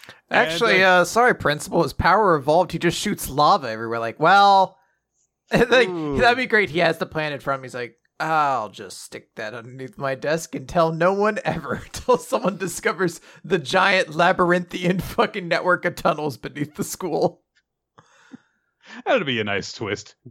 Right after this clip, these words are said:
Speaker 1: You know, like, we do a sequel series and eventually just like, "Yeah, Nezu just built this just in <laughs> case."
Speaker 2: He
Speaker 1: Why did we never hear about it before? I don't know. He was good at keeping secrets,
Speaker 2: <laughs>
Speaker 1: apparently. He built a massive,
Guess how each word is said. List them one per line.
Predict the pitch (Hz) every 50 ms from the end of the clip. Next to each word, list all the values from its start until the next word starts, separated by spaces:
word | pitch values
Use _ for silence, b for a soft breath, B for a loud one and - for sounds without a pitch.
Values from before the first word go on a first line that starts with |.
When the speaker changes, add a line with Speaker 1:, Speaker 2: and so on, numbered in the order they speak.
| -
Speaker 1:
You | 127
know, | 123 117 110 107
like, | 104 107 104 104 -
we | 113
do | 98 117 110 101
a | 92
sequel | - - 110 101 - 107 92
series | - - 113 101 101 101 95
and | 101 95
eventually | 98 101 98 101 95
just | 92 -
like, | 113 - B B B B
"Yeah, | 240 226 208
Nezu | 180 185 240 277 233 254 226
just | 147 165 - 127 110 -
built | 147 139 139 131 - -
this | 104 107 107 -
just | - - - -
in | 120 104
<laughs> |
case." | - - - - - - - 135 - - - - - - - - _ - 247 - - B B B B B B -
Speaker 2:
He | 190
Speaker 1:
Why | 233 262
did | 269 254
we | 254
never | 247 247 233 349
hear | 359 247 240
about | 208 196 185
it | 156
before? | 151 151 - - 156 131 107 87 101
I | 123
don't | 165 165 139
know. | 143 151 143
He | 139 143
was | 135 123
good | 131 147 156
at | 143 -
keeping | - 156 156 151 131 110
secrets, | - - 156 160 170 - 110 156 - -
Speaker 2:
<laughs> |
Speaker 1:
apparently. | 160 147 - - - 113 143 151 - 110 - 92 90 - B B
He | 233 165
built | - 165 156 -
a | 151 139 139
massive, | 131 139 135 131 - - 170 160 139 -